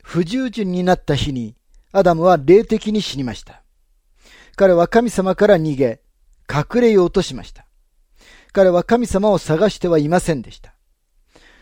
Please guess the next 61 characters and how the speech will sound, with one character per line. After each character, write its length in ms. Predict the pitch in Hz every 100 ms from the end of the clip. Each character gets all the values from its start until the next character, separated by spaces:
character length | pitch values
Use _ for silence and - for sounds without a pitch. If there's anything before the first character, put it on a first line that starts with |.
| _
今 160 | - 208
日 280 | 190 - 185
生 100 | 175
ま 160 | 214
れ 80 | 247
た 140 | 240 233
ま 120 | 220
ま 120 | 220
の 120 | 220
人 240 | 170 175 180
間 220 | 170 151
は 140 | 165
そ 260 | - - 156
の 140 | 226
よ 200 | 254 214
う 40 | 208
な 120 | 202
状 220 | 131 135
態 160 | 101 -
で 140 | -
す。 180 | - _ _ _ _ _ _ _ _ _ _ _ - _ _ _ _ _ _ -
人 180 | 202 214
間 120 | 202
に 80 | 196
は 140 | 185 180
神 240 | 233 262
様 260 | 220 202 180
の 100 | 175
小 280 | - 254
さ 180 | 214 175
な 140 | 165 160
火 180 | -
花 240 | 240 196 170
が 120 | 165
あ 20 |
っ 140 | 156 -
て、 320 | 127 107 - _ _
神 240 | - 233 254
様 300 | - 170 190
を 80 | 170
探 380 | - 156 214 220
し 100 | -
て 160 | 180
い 80 | 156
る 200 | 117 131 -
と 120 | 190
い 80 | 180
う 40 |
の 120 | 175
は 120 | 190 151
嘘 300 | 143 - 190
っ 40 |
ぱ 180 | - 135
ち 80 | -
で 100 | -
す。 240 | - _ _ _ _ _ _ _ _ _ - _ _ _
肉 200 | 196 202
体 220 | - 247 240
的 240 | 240 220
に 100 | 190
は、 320 | 156 185 240